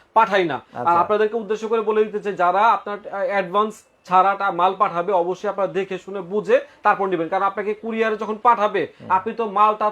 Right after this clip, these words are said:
Speaker 1: তুললেন, টাকা ছাড়া আপনাকে মাল ওইখান থেকে তুলতে দিবে না। এখন এর
Speaker 2: আচ্ছা।
Speaker 1: ভিতরে ইট আছে না সিমেন্ট আছে, আপনি বুঝবেন কিভাবে? অবশ্যই অথেন্টিক দোকান দেখে, ভিডিও কল দিয়ে মাল দেখে তারপর পারচেজ করবেন, আপনাদেরকে অনুরোধ রইল। কারণ অনেক জায়গায় আমরা দেখছি যে এরকম ভিডিও তারা কাট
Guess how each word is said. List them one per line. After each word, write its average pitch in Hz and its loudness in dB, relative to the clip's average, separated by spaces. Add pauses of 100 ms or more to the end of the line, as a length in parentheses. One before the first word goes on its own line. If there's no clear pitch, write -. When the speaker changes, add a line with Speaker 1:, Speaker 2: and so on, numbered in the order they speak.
Speaker 1:
তুললেন, 247 2 (100)
টাকা 226 -2 (140)
ছাড়া 220 6 (180)
আপনাকে 202 -2
মাল 202 2
ওইখান 196 -4
থেকে 196 -6
তুলতে 208 -4
দিবে 180 -2
না। 127 -12 (180)
এখন 185 0
এর 202 2
Speaker 2:
আচ্ছা। 208 0
Speaker 1:
ভিতরে 226 -2
ইট 226 0
আছে 208 2
না 214 -4
সিমেন্ট 214 -6
আছে, 190 -8
আপনি 190 -10
বুঝবেন 180 -4
কিভাবে? 156 -2
অবশ্যই 208 0
অথেন্টিক 226 -2 (240)
দোকান 220 2
দেখে, 214 0
ভিডিও 214 -4
কল 202 -2
দিয়ে 226 2
মাল 214 4
দেখে 233 -2 (240)
তারপর 208 -2
পারচেজ 190 -4
করবেন, 202 2
আপনাদেরকে 196 0
অনুরোধ 202 2
রইল। 170 2
কারণ 180 0
অনেক 226 0
জায়গায় 233 0
আমরা 226 -2
দেখছি 254 -8 (240)
যে 202 4
এরকম 214 4
ভিডিও 220 0
তারা 196 0
কাট 190 0